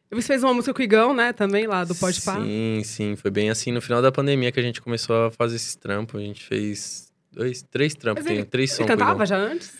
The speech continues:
Speaker 1: ou não? Foi só
Speaker 2: Ah, acho
Speaker 1: com
Speaker 2: que ele já, tipo, tinha feito um ou outro ali, mas nada muito sério. E aí ele
Speaker 1: Aham.
Speaker 2: começou a levar a sério a partir desse aí, né? Esse trampo que foi eu, ele e o Danzo, meus
Speaker 1: Ficou bem
Speaker 2: parceiros.
Speaker 1: legal, eu vi o clipe.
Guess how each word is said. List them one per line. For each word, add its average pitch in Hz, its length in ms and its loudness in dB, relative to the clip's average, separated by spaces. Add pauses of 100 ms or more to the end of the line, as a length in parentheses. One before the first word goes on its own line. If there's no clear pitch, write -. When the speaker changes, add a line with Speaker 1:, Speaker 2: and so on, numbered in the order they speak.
Speaker 1:
ou 220 140 -6
não? 185 260 -4
Foi - 180 -14
só - 60 -2
Speaker 2:
Ah, 139 140 8
acho 113 120 4
Speaker 1:
com 98 60 -2
Speaker 2:
que 120 60 0
ele 147 100 2
já, 165 200 6
tipo, 156 420 -4
tinha 160 300 -2
feito 147 340 2
um 139 140 2
ou 127 60 6
outro 131 440 6
ali, 117 180 4
mas 135 580 2
nada 123 220 2
muito 131 220 0
sério. 110 420 2 (220)
E 202 60 0
aí 190 40 6
ele 175 100 4
Speaker 1:
Aham. 175 140 0
Speaker 2:
começou 113 300 -4
a - 20 -2
levar 113 180 0
a 113 40 0
sério 110 200 -2
a 110 40 -6
partir 113 260 -4
desse 113 280 -4
aí, 117 180 -4
né? 107 160 -8 (640)
Esse - 180 -10
trampo 101 240 -6
que - 80 -20
foi 101 200 -2
eu, 98 140 -2
ele 104 120 -2
e - 20 0
o 107 40 -4
Danzo, 101 400 -4 (360)
meus - 120 -20
Speaker 1:
Ficou - 160 -4
bem - 20 -2
Speaker 2:
parceiros. 196 340 2
Speaker 1:
legal, 220 440 0
eu 190 40 -4
vi 208 140 -2
o 196 40 -4
clipe. 202 520 -4